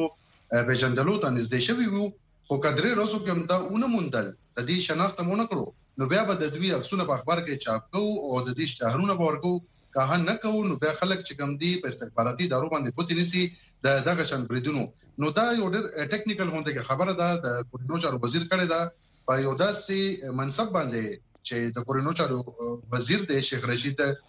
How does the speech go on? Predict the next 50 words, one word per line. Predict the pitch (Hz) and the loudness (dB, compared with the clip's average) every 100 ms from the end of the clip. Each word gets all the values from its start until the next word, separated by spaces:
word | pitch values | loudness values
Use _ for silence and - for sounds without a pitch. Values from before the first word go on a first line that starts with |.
| - - | -20 -4
انټیریئر | 127 127 185 170 | -2 2 2 2
منسټر | 135 135 202 185 | 2 0 0 2
دی، | 147 | 2
هغه | 165 156 | 2 0
دا | 139 | 0
خبره | 143 196 | 0 0
څنګه | 185 226 - | 0 -2 0
کولی | 165 170 | 0 0
شي | 170 170 | 0 -2
چې | 170 | -2
یو | 135 175 | 0 0
خوا | 175 139 | 0 0
دا | 160 147 | 0 0
خبره | 165 160 | -2 -2
کوي | - 185 | 0 -2
چې | 185 | -2
موږ | 139 160 139 | -2 -2 0
دا | 123 | 0
کسان | 127 175 165 | 0 0 2
معلوم | 131 127 - | 0 -2 0
کړي | 208 190 | 0 2
دي، | 180 185 - _ - | 0 -2 -10 _ -6
خو | 143 | 0
بل | 196 | 0
خوا | 214 165 | 2 0
دا | 208 | 0
هم | 208 247 | 0 -2
وایي | 190 143 117 - _ - | -4 -4 -6 -12 _ -6
که | 147 | -2
چېرې | 214 214 165 | 0 0 0
معلوم | 156 233 | 0 0
هم | 202 | 0
نه | 175 | 0
کړل، | 233 180 120 | 0 -2 -2
نو | 117 | -4
بیا | 117 180 | -2 -2
به | 151 | -2
موږ | 151 | -6
اشارونه | 135 - 117 139 120 | -8 -4 -4 -2 -4
ورکوو. | 135 117 117 113 _ _ - | -4 -4 -6 -6 _ _ -2
نو | 151 165 175 | 0 0 0
بظاهره | 143 165 185 220 226 | 0 2 2 2 2
داسې | 233 214 | 0 0
ښکاري | 175 220 226 | 0 0 0
چې | 226 175 151 190 | 0 -2 -2 -2
دلته | 202 185 | 0 -2
هم | 170 202 | 0 -2
شیخ | - 156 151 | -2 -2 -2
رشید | 139 180 175 170 170 170 _ _ _ | -2 -2 0 2 2 0 _ _ _
د | - | 0